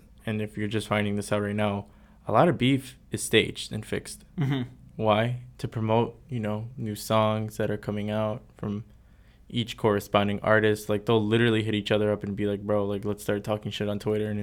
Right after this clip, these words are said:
Speaker 1: Instagram,
Speaker 2: Right.
Speaker 1: and let's start a beef. Fuck it, you know, whatever." Like, does that ha-, it happens a lot, a lot more often than you think.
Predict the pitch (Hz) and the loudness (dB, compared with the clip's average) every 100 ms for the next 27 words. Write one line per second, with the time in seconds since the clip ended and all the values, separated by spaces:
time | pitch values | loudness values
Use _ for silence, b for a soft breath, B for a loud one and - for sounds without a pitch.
0 | 101 127 120 110 104 b b b b b | -2 0 2 0 -4 b b b b b
1 | b b - 110 101 - - 107 101 - | b b -4 -2 -4 -6 -2 0 2 2
2 | 104 101 104 101 - 101 - - - 117 | 2 2 -2 -4 -2 -2 -2 -6 -6 -4
3 | 104 104 104 101 101 101 - - - b | -2 0 2 2 0 -6 -12 -20 -20 b
4 | b b b b b 120 107 101 - 120 | b b b b b -2 0 0 -2 2
5 | 113 113 120 - - 76 - 135 123 120 | 4 2 0 -6 -12 -18 -2 4 8 8
6 | 117 104 101 107 101 - 107 110 117 120 | 6 2 8 8 8 4 2 8 8 8
7 | 107 101 101 - 101 101 101 101 117 107 | 6 6 4 0 -2 0 -2 -2 0 0
8 | 101 | -4